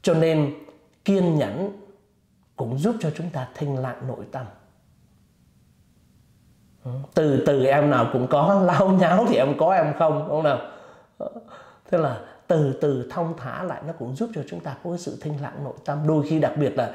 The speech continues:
sống trong một cái xã hội mà, à, nó quá bận rộn với công việc. Nào là cái công việc để kiếm ăn, à, công ăn việc làm đó,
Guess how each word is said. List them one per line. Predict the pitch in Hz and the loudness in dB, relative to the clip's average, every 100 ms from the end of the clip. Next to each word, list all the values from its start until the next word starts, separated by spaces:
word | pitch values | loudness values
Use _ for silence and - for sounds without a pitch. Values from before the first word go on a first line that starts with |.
| - - | -12 -4
sống | 190 214 226 | 0 0 0
trong | 151 | -2
một | 127 | -2
cái | 156 | -4
xã | 151 | -2
hội | 135 185 131 | 0 0 -2
mà, | 135 127 113 - - - | -2 -4 -6 -12 -20 -12
à, | 123 127 | -12 -10
nó | 185 - | -10 -4
quá | 190 247 180 | -4 -2 -2
bận | 127 139 | -4 -4
rộn | 127 - | -6 -6
với | 180 185 | -10 -10
công | 143 | -10
việc. | 131 107 - _ _ _ _ _ _ _ _ _ _ _ - | -10 -14 -20 _ _ _ _ _ _ _ _ _ _ _ -2
Nào | 151 131 | 0 2
là | 131 123 - | 0 -2 -2
cái | 202 196 | -4 0
công | 165 | 0
việc | 143 147 - | 0 -2 -2
để | 117 113 | -10 -6
kiếm | 202 247 240 | -2 -2 -2
ăn, | 196 202 180 - - _ - | 0 0 -2 -8 -20 _ -20
à, | 120 160 190 - _ | -18 -16 -18 -20 _
công | 175 190 | -2 0
ăn | 196 190 | 2 2
việc | 165 160 | 2 2
làm | 147 135 | 0 -2
đó, | 127 | -6